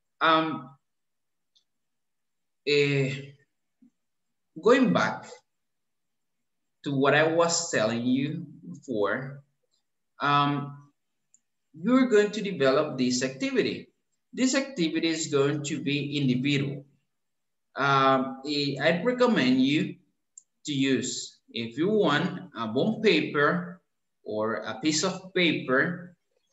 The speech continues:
um, where you can construct an schedule. And, uh, the schedule that you are going to develop or to construct, um, you are going to be presenting it.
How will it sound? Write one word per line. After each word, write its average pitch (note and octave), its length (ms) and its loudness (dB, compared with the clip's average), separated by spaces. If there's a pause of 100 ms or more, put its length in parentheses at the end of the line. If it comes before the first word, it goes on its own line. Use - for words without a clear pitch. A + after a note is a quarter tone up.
(140)
um, C3 680 0 (500)
where E3 240 4
you G#3 340 0
can A#3+ 260 -2
construct F3+ 600 0
an D#3+ 220 2
schedule. - 600 -4 (1300)
And, E3+ 540 0
uh, D#3 460 0
the F3 180 2
schedule D#3 960 0
that B2+ 240 -4
you E3+ 180 0
are F3+ 220 2
going F3 540 0
to G3 100 -4
develop C#3 680 -2 (1500)
or - 420 -16
to - 100 -20
construct, E3+ 600 -2 (580)
um, D3 640 -2
you G#3+ 200 4
are G#3 240 6
going F3 400 2
to F3+ 100 -2
be E3+ 260 -4
presenting F#3 760 0
it. - 180 -8